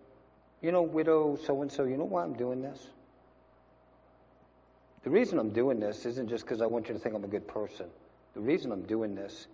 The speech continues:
is because of what Jesus did for me." As Christians, we must never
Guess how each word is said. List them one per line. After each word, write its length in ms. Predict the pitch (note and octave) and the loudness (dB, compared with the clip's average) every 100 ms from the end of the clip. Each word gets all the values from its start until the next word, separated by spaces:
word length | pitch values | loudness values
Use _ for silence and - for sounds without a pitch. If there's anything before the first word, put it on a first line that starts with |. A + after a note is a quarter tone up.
| - - | -20 -20
is 80 | F#2 | -10
because 280 | G#2 A2 G2 | -8 -6 -6
of 100 | F#2 | -6
what 160 | F#2+ | -8
Jesus 360 | - G#2 F2+ E2 | -6 -8 -8 -12
did 200 | G2 F2+ | -12 -14
for 140 | - | -16
me." 180 | F2 D#2+ - - - _ _ _ - - - _ _ - _ - _ _ _ _ _ _ _ _ _ _ - _ - - _ _ - - - - - - - - - _ - - - _ - | -16 -16 -18 -20 -20 _ _ _ -20 -20 -20 _ _ -20 _ -20 _ _ _ _ _ _ _ _ _ _ -20 _ -20 -20 _ _ -20 -20 -20 -20 -20 -20 -20 -20 -20 _ -20 -20 -20 _ 2
As 160 | A#2+ | 2
Christians, 760 | - - D#3 - G#2+ F#2+ - - - - - - - - _ - | 2 2 2 2 -4 -4 -8 -14 -16 -20 -20 -20 -20 -20 _ -6
we 160 | A2+ | 0
must 320 | B2+ A2+ G#2 - | 2 0 -2 -4
never 880 | G#2+ A2 B2 C#3 D#3 A2 F#2+ - | -2 0 6 10 10 8 0 -4